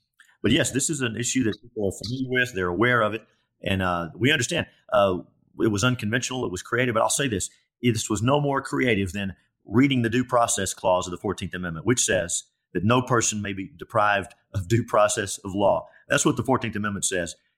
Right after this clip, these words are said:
And the Supreme Court in nineteen seventy-three read that to create this right to kill a little unborn baby. That was wrong then. It's wrong today. Now, we operate within the law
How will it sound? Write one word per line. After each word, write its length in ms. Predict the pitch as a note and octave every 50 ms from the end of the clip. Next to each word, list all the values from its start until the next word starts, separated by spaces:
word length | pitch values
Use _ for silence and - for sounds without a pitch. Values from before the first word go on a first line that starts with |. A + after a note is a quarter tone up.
| _ -
And 160 | - B2+ B2
the 40 | B2
Supreme 380 | A#2 - - - C#3+ C#3+ C#3+ C3
Court 260 | - - C#3+ C#3+ B2+
in 60 | A#2+
nineteen 360 | A#2 A#2+ A#2+ B2 A#2+ B2+ A2+
seventy-three 520 | G#2+ - B2 B2 B2 A2+ G#2+ - - B2+ A#2+
read 320 | G#2 G2 A2 A#2 C3 A#2
that 240 | G2+ G#2 G#2 G#2 - - _ _ _ -
to 160 | - C3 A#2+
create 720 | A#2+ - - - - C3 A#2+ A#2 A#2+ C#3 D3+ B2+ - - _ _ _ -
this 200 | G#2+ A#2 A2+ -
right 360 | F#2+ G#2+ A2+ B2+ C#3 B2+ - - _ _ _
to 100 | - A2+
kill 420 | G2+ - - B2+ B2+ A#2+ A#2+ A2+ -
a 60 | G2+ G2+
little 380 | F#2+ G2 G#2+ G#2+ G#2+ G#2 - -
unborn 640 | F#2+ G2 G2+ F#2+ E2 F#2 F#2 F#2 F#2 F#2 F2+ F2+ - - E2+
baby. 420 | D#2+ E2+ E2+ E2 D#2 D#2 D2 - _ _ _ _ _ _
That 160 | - G#2 G#2
was 120 | - - F2
wrong 400 | E2+ G#2 A#2 B2+ C3 B2+ B2 A#2+
then. 140 | A#2+ B2+ B2+
It's 180 | - - -
wrong 240 | F#2 F#2 A#2 A#2 A#2
today. 340 | B2 A#2+ A2+ G2+ G2+ G#2 G#2 - _ _ _ -
Now, 100 | - F2+
we 140 | G2+ B2+ C#3+
operate 400 | C3+ C#3+ D#3 D#3 D3 D3 D#3 D3
within 220 | C#3 C#3 C#3 D#3 D#3+
the 80 | D3+
law 340 | D3 D#3+ - - D2 - -